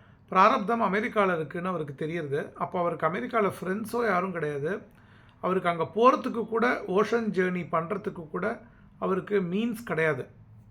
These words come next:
எதுவும் வந்து பணம் அதெல்லாம் ரொம்ப இது கிடையாது. அவ சிஸ்டர் வந்து சொல்றா, "உனக்கு பிராரப்த பலனால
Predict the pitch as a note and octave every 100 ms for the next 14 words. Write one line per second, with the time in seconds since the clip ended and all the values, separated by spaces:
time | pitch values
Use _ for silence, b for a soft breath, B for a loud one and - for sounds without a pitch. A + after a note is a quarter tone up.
0 | - - D#3+ F3+ G3 E3 E3+ D#3+ E3 F#3
1 | F3+ D#3 F3 F3 D#3 F#3+ E3+ F3+ D#3+ C#3+
2 | C3+ F#3 - b b b b - E3+ E3+
3 | A#3+ G#3+ - D#4 D4 G#3 G#3 G#3+ F#3+ F#3+
4 | G#3+ E3+ G3+ B B B - E3+ E3 F3
5 | E3 C3 E3 E3+ A#3 G#3 A#3 G3+ G3+ G#3
6 | G3+ A3 C4